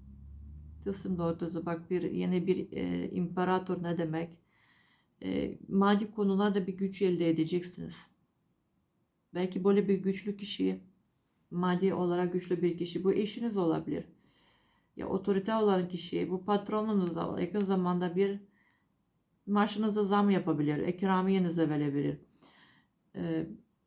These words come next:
ya da dediğim gibi iyi bir iş değişimi, bak bir değişim var, bir güzel bir iş değişimi yaşayacaksınız.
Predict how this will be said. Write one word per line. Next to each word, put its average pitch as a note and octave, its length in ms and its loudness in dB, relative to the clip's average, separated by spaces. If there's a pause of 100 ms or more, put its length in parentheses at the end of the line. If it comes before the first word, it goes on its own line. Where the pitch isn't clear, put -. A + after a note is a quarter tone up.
(460)
ya G3+ 220 2
da G#3 180 2
dediğim G3 320 4
gibi F#3 460 2 (680)
iyi G3+ 140 -2
bir - 180 0
iş A#3 220 -6
değişimi, F#3 480 0
bak F3+ 180 0
bir G3 140 2
değişim G3 340 4
var, E3+ 180 0
bir F3 60 -2
güzel F#3+ 360 0
bir G#3 80 4
iş - 260 -2
değişimi F#3 360 -2
yaşayacaksınız. D#3+ 680 -8